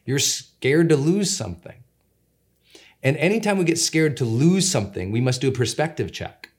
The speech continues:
We have to say, "Really, did I lose it?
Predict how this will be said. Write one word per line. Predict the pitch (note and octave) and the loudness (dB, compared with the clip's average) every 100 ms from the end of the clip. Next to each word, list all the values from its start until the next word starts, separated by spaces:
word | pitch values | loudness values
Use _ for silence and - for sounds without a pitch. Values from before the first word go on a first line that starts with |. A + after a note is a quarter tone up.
| _ _ _ | _ _ _
We | C3+ | 0
have | C#3+ | 0
to | C#3+ | 0
say, | D#3+ C3+ B2+ A#2 - _ _ _ _ _ | 2 2 2 -2 -8 _ _ _ _ _
"Really, | C#3 A3+ A#3 G#3+ | -2 2 4 6
did | E3 | 4
I | C#3+ | 4
lose | D#3 G#3 F#3+ | 2 0 4
it? | G#3 - - | 2 0 -12